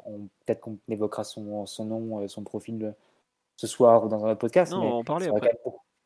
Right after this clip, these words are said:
Speaker 1: ça aurait quand même beaucoup de répercussions de faire un défenseur central à soixante ou soixante-dix millions d'euros, ou, ou cinquante, peu importe, euh, surtout de ce niveau de statut, et cetera.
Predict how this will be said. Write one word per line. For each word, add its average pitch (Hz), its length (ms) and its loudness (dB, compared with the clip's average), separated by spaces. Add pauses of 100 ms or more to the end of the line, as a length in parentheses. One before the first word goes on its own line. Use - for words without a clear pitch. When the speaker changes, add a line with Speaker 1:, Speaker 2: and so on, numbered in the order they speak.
(180)
Speaker 1:
ça 117 60 0
aurait 107 140 6
quand 117 120 0
même 117 140 -2
beaucoup 120 220 -2
de 120 40 0
répercussions 117 460 -2
de 117 60 -8
faire 113 120 -2
un 110 60 0
défenseur 107 360 -6
central 110 320 0
à 107 40 2
soixante 107 380 -8
ou - 40 -18
soixante-dix 104 380 -10
millions 104 200 -8
d'euros, 143 360 0
ou, 113 80 -12 (260)
ou 98 80 -12
cinquante, 107 400 -8
peu 107 100 -6
importe, - 480 -10 (600)
euh, 98 240 -6
surtout 110 340 -10
de 107 140 -4
ce - 160 -8
niveau 110 260 2
de 107 100 -2
statut, 104 380 -6
et 104 100 -6
cetera. 139 460 -4